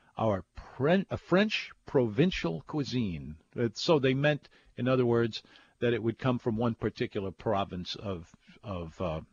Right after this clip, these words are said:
France, which was the, the whole idea. Uh, "The perfect addition to a festive season." Yeah, I, I would say probably so. And that, down at the bottom,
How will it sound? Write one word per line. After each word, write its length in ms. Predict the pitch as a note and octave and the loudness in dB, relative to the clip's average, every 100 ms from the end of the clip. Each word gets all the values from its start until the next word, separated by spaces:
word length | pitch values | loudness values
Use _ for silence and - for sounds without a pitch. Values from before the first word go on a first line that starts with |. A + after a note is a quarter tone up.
| _ _ _ _ _ _ _ _ _ - - | _ _ _ _ _ _ _ _ _ -12 -2
France, 500 | E3 D3+ E2 - - | 2 2 -2 -6 -2
which 260 | A#2+ - | -2 -2
was 220 | A2+ G2+ | -4 -4
the, 140 | - F2+ - | -6 -10 -8
the 100 | F#2+ | -2
whole 180 | G#2 | -2
idea. 380 | F#2 F2+ A2 F2+ - _ - - - - | -2 -4 -4 -4 -10 _ -20 -20 -20 -10
Uh, 200 | - G#2+ | -4 -2
"The 100 | G2+ | -2
perfect 460 | - G#3 A3+ F3+ - | 2 2 2 0 0
addition 480 | B2+ A#2+ A#2 B2 A#2+ | 0 0 -2 -4 -2
to 180 | A#2+ | -2
a 100 | G#2 | -2
festive 540 | G2 - B2 B2 B2 G2 | -2 -4 -4 -4 -6 -8
season." 380 | - D#2 E2 D#2+ | -8 -8 -10 -8
Yeah, 180 | G#2 G2+ | -6 -6
I, 120 | G#2 - | -8 -8
I 100 | A#2 | -6
would 160 | G2 D#2+ | -6 -8
say 200 | - - - | -14 -14 -14
probably 380 | D#2+ - - E2+ | -14 -14 -20 -16
so. 140 | - | -10
And 140 | F#2+ | -6
that, 440 | A#2+ A#2 A2 F#2+ G#2+ | -4 -4 -8 -10 -4
down 280 | C#3 D#3 F3+ | 0 0 0
at 100 | C#3 | -2
the 80 | |
bottom, 440 | A2 A2+ A2 A2+ | -2 2 2 0